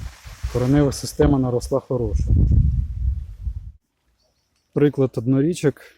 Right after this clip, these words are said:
Це хуська бомба, сорт мішистиця. Викопав одну пригнуту гілку.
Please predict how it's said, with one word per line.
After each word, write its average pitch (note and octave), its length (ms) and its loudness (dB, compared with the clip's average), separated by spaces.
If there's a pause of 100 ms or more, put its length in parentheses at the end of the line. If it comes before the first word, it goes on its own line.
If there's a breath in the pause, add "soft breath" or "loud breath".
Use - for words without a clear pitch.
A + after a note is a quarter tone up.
(140)
Це - 220 -4
хуська - 360 -4
бомба, B2+ 560 0
сорт - 400 -6
мішистиця. C3 720 -4 (1600)
Викопав A#2 600 -8
одну A#2 240 -4
пригнуту A#2 480 -6
гілку. C3+ 480 -6